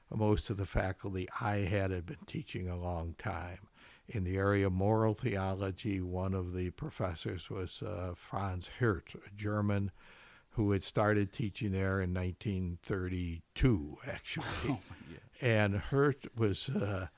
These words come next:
Speaker 1: uh, well, the, uh, the other professor in moral theology was an American named Ed Healy. And, uh, that one time in class, Healy and his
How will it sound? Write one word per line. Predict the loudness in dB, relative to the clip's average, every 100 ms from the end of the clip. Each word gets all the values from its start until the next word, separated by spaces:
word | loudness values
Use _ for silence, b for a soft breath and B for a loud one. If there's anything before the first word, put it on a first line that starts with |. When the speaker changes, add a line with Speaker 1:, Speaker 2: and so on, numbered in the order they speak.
| B B B B -14
Speaker 1:
uh, | -8 -6 -2
well, | 2 2 2
the, | 4 4
uh, | 4 2 2
the | 4 6
other | 4
professor | 2 0 0 -2 -2 -2
in | -2
moral | -2 -2 0 -2
theology | -4 -4 -2 -4 -6 -4
was | -4 -4
an | -2
American | 0 2 2 0 -2 -2
named | -2 0 -2
Ed | -2
Healy. | -2 2 2 2 -4 -12 _ B B B B B -2
And, | 0 2 0 -2 -4 -4
uh, | -2 -4 -6 -12 -8 0
that | 2 2 -2 -4
one | -4 -2
time | 0 2 2
in | 0
class, | -2 -2 0 0 -2
Healy | -2 0 2 2 2
and | 0 -2
his | -4